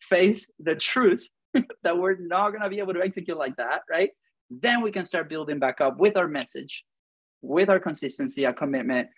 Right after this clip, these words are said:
our capacity, and then our resources. So we'll dive in into one of these. So our first message, you're one step away from finding your message, but you can't find it alone. We call this hashtag golden boulders. If you're in our show, if you listen to our show, this is great value. We even have a gong sound for it. But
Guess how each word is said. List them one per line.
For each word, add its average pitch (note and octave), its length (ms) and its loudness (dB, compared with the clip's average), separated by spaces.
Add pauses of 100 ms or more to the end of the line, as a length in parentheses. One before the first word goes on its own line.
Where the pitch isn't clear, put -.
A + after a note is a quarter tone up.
(180)
our D3 100 4
capacity, C3+ 520 2
and C#3+ 120 -2
then C3+ 60 0
our B2+ 80 -2
resources. B2 400 -8
So D3+ 300 4
we'll F3 100 8
dive F#3 220 6
in F#3 160 2
into D3+ 260 -4
one D3+ 140 2
of D3+ 80 -8
these. D3+ 400 -8 (260)
So D3+ 280 2 (120)
our D3+ 300 6
first G#3 180 2
message, F#3 440 -4
you're D#3+ 180 0
one F#3+ 180 4
step G3 220 2
away E3+ 260 4
from C#3+ 220 -8
finding D3 260 0
your C#3 140 -2
message, D#3 560 -2
but D3 120 -2
you G3 140 6
can't F#3 340 -2
find E3 220 0
it E3 80 -4
alone. D3+ 460 2
We C3 100 -4
call C3+ 160 0
this C3+ 160 -4 (180)
hashtag F3 260 -6
golden D3 300 -4
boulders. B2+ 440 -4 (300)
If C3+ 100 0
you're D3 100 4
in C#3 140 4
our B2+ 80 2
show, C3+ 160 2
if A#2+ 100 -2
you B2+ 80 -2
listen C3 220 -2
to C3 60 0
our B2 60 0
show, C3+ 280 0 (300)
this B2+ 140 -8
is B2 120 -10
great G3+ 240 4
value. C#3+ 360 4
We C#3 120 -2
even D3 200 -4
have C3 200 -4
a C3 60 -2
gong C3 300 0
sound A2 320 -6
for A2 100 -2
it. G#2+ 100 -8
But E3+ 200 4